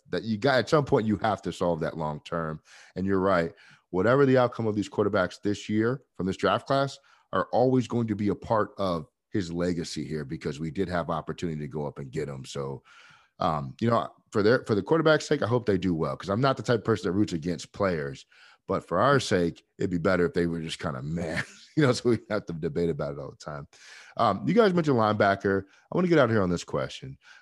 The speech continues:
Doug, Khaleke Hudson, we haven't heard a lot about him this year. I think going into the preseason and the offseason, there was some excitement that maybe he's gonna step up and be somebody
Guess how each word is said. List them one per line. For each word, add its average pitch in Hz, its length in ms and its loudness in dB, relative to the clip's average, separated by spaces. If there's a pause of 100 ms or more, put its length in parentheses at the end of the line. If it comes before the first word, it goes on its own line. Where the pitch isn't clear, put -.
(120)
Doug, 127 340 6
Khaleke 170 380 2
Hudson, 170 480 2
we 143 80 4
haven't 147 180 4
heard 123 140 4
a - 20 6
lot 135 180 4
about 131 260 4
him 135 180 2
this 135 260 2
year. 131 320 6
I 123 60 4
think 120 200 0
going 117 220 2
into 120 160 0
the 110 140 0
preseason 117 640 0
and 95 140 0
the 92 140 0
offseason, 101 600 2
there 101 80 0
was 92 140 -2
some 90 120 -2
excitement 104 460 -2
that 82 100 -6
maybe 98 220 -2
he's 92 160 -4
gonna 82 220 -6
step - 320 -4
up 123 320 2
and 95 100 -4
be 104 140 -2
somebody 95 540 -2